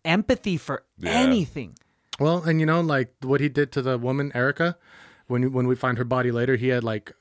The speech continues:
Speaker 3: cut her
Speaker 2: Cut her
Speaker 3: open to
Speaker 2: open and
Speaker 3: look at her
Speaker 2: shit.
Speaker 3: guts and shit like
Speaker 1: Uh-huh.
Speaker 3: that. That's, he, he has exhibiting very clear signs of, like,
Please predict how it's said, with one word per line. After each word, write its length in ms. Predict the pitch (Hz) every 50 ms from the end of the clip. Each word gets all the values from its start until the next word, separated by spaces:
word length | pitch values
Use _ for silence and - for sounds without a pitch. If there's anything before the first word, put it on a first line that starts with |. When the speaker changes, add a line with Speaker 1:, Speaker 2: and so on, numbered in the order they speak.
| _ -
Speaker 3:
cut 200 | - - 127 113
her 60 | 117 120
Speaker 2:
Cut 40 |
her 60 | - -
Speaker 3:
open 160 | 117 - 127
to 40 | 123
Speaker 2:
open 80 | 117 117 110
and 80 | 110
Speaker 3:
look 140 | 113 117 -
at 60 | 127
her 80 | 113 110
Speaker 2:
shit. 80 | 85 -
Speaker 3:
guts 260 | 113 113 117 - -
and 120 | 139 135
shit 200 | - - 143 143
like 140 | 139 135 123
Speaker 1:
Uh-huh. 220 | 113 139 139 147
Speaker 3:
that. 80 | 113 113 120 120 - - - - -
That's, 320 | 131 127 156 185 190 - - - 143
he, 120 | 147 175
he 240 | 175 - 135 165 196
has 320 | 220 208 185 - - - _ _ _
exhibiting 520 | - 147 131 131 156 165 165 160 147 127
very 260 | 110 110 147 160 175 165
clear 200 | - - 160 151
signs 300 | - - 135 139 135 131
of, 100 | 135 113
like, 320 | 120 117 113 110 104 -